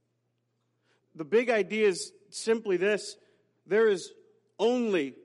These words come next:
one true door. There is only one true door into fellowship with God. There is only one true door into salvation. And there is only one true door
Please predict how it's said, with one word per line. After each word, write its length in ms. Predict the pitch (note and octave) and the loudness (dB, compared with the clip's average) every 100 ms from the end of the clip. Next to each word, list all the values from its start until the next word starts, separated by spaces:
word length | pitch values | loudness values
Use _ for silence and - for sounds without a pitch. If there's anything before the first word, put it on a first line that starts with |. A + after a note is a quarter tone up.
| _ | _
one 520 | - D3 G#3 G3+ C#3 A#2+ - _ _ _ _ _ - | -10 -4 0 0 -2 -8 -20 _ _ _ _ _ -14
true 240 | - G3+ | -8 -4
door. 320 | F3 D#3+ C3+ - _ _ _ _ _ _ _ _ _ _ _ | -2 -2 -4 -14 _ _ _ _ _ _ _ _ _ _ _
There 140 | F#3 | -2
is 120 | G#3 G#3+ | 0 0
only 240 | A#3 G#3+ | 0 -2
one 360 | G3 G#3 A#3 B3 | 0 0 0 -4
true 220 | A#3 G#3 | -8 -4
door 400 | G#3 A3 A3 A3 - _ - | 0 0 0 -4 -12 _ -4
into 260 | G#3 A3 G3+ | -2 -2 -4
fellowship 600 | G#3+ A3 A3 - G3 - | -4 -2 -2 -4 -8 -8
with 180 | D3 | -10
God. 360 | D#3 E3+ G#3 C4 B3 _ _ _ _ _ | -4 -2 -2 -4 -10 _ _ _ _ _
There 220 | F3+ G#3+ | -2 0
is 180 | G3 E3 - | 0 -4 -2
only 320 | G#3+ A#3 G#3+ | -2 0 -2
one 440 | F#3+ G3+ A3 A#3+ | -2 -2 0 -2
true 300 | A#3 A3+ G3+ | -6 -10 -10
door 540 | D3+ E3 F3+ G#3 C#4 C#4 _ _ _ _ _ _ | -6 -4 -2 -4 -4 -8 _ _ _ _ _ _
into 340 | G3+ A3 G#3+ G3 | 0 0 -2 -6
salvation. 880 | F#3+ F3 D#3 E3+ A3+ - B3 C#4+ C#4 - _ _ _ | -4 -4 0 0 0 -4 -6 -6 -10 -18 _ _ _
And 180 | E3+ G#3+ | -4 0
there 140 | A3 | 2
is 140 | G#3 G#3+ | 2 0
only 340 | A#3+ B3+ A#3+ | 0 -2 -4
one 540 | G3 F3+ G3+ B3+ C#4 | -4 -2 0 0 -2
true 320 | C4 A#3+ A#3 G3 | -4 -6 -8 -6
door 540 | E3+ G3 G3 F3+ | -2 0 2 0